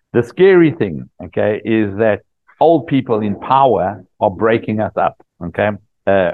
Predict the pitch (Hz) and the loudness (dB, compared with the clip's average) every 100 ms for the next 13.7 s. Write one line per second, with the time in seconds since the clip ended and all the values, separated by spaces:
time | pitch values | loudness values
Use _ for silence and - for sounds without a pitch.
0 | - 104 - 107 101 127 131 131 104 - | -4 -6 0 0 2 4 4 2 -2 -6
1 | 113 104 104 113 123 123 _ _ - 104 | -6 -6 -4 -2 -2 -4 _ _ -4 -2
2 | 90 87 104 110 113 107 120 143 123 101 | -2 0 2 2 2 0 0 -2 -2 -2
3 | 117 117 104 110 107 101 107 104 - 101 | 0 0 0 -4 -4 -2 0 0 0 -4
4 | 90 107 113 104 - 101 90 87 _ _ | -2 0 0 0 -2 -2 -2 -8 _ _
5 | - 107 95 90 - 110 131 156 - _ | -2 0 2 2 2 2 2 0 -6 _
6 | _ - 95 107 127 139 120 113 104 107 | _ -6 -4 0 0 2 2 0 0 -2
7 | 92 101 92 107 101 _ _ _ - 95 | -2 -4 -2 -2 -2 _ _ _ -2 2
8 | 104 92 - _ _ _ _ - 113 - | 4 2 -2 _ _ _ _ -6 -6 -2
9 | 127 - 107 98 107 135 123 117 110 104 | -2 0 -2 2 2 2 -2 -2 -2 -2
10 | 110 98 113 113 - 104 98 - 117 127 | -4 -2 -2 -2 0 0 0 0 2 0
11 | 110 101 101 110 107 107 _ _ 87 92 | -2 -4 -4 -4 -4 -6 _ _ -2 0
12 | 101 117 117 120 117 117 - - 107 104 | 2 2 0 0 0 0 -2 -4 -2 0
13 | 92 - 120 110 101 113 110 | -4 0 0 0 -2 -2 -2